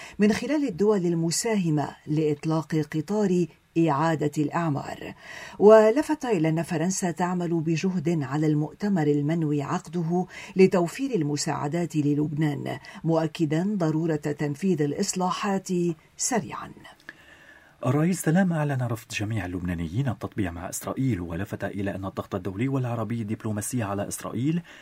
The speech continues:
Speaker 2: لوقف الاعتداءات لم يستنفذ. وكشف سلام أن هدف زيارة لودريون هو البحث في إعادة الإعمار، وأنه في نهاية الشهر المقبل يفترض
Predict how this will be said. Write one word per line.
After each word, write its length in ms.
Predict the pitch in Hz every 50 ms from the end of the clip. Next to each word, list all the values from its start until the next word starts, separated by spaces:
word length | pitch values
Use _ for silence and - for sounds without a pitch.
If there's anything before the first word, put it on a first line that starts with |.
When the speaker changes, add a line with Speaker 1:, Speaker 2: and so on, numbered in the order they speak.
| - - - -
Speaker 2:
لوقف 440 | 135 120 95 80 87 107 - - 117
الاعتداءات 800 | 104 95 90 90 - - 104 95 98 - - 139 135 135 - 107
لم 440 | 98 117 151 160 160 139 117 117
يستنفذ. 580 | 120 113 - - 104 87 78 - - - 92 90 - - - - - - - - - -
وكشف 540 | 104 87 82 - - 95 - - - 95
سلام 260 | - - 113 151 160 165
أن 120 | 147 135
هدف 300 | 127 120 120 120 - 123
زيارة 380 | 104 90 107 104 110 110 104 - -
لودريون 400 | 107 95 107 95 104 123 151 170
هو 160 | 165 131 110
البحث 260 | 92 90 98 92 - -
في 220 | - - - 98
إعادة 240 | 90 90 95 98 95 -
الإعمار، 480 | 107 101 95 87 90 92 113 - 180 170 - - - - - -
وأنه 280 | - 123 117 110 104 90
في 160 | 85 - 104
نهاية 340 | 90 85 78 85 90 95 87
الشهر 280 | 92 - - 104 95 101
المقبل 500 | 98 110 147 143 - 143 135 127 117 117
يفترض 400 | 110 - - 147 143 202 185